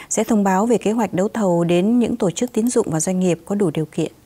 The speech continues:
Phiên đấu thầu dự kiến diễn ra vào thứ Hai ngày hai mươi hai tháng tư. Sẽ có mười sáu ngàn tám trăm lượng vàng miếng S J C được đem ra để đấu thầu,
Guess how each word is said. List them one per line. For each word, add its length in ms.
Phiên 180
đấu 120
thầu 220
dự 140
kiến 220
diễn 120
ra 200
vào 100
thứ 160
Hai 260
ngày 120
hai 140
mươi 100
hai 180
tháng 200
tư. 240
Sẽ 140
có 120
mười 160
sáu 160
ngàn 240
tám 240
trăm 200
lượng 180
vàng 220
miếng 320
S 340
J 100
C 40
được 140
đem 160
ra 140
để 100
đấu 180
thầu, 300